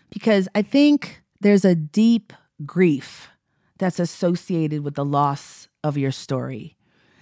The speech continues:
And I don't think we honor that grief when we talk to them.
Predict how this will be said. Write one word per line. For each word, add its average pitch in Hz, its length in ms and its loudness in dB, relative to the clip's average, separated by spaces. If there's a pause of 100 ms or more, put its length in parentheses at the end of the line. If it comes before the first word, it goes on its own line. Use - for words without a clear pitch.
(180)
And 180 120 0
I 220 100 4
don't 269 260 2
think 214 220 -4
we 190 340 -4 (280)
honor 170 720 2
that 143 340 -4
grief 143 640 -6
when 156 220 2
we 139 100 -2
talk 131 340 -4
to - 120 -12
them. 98 300 -16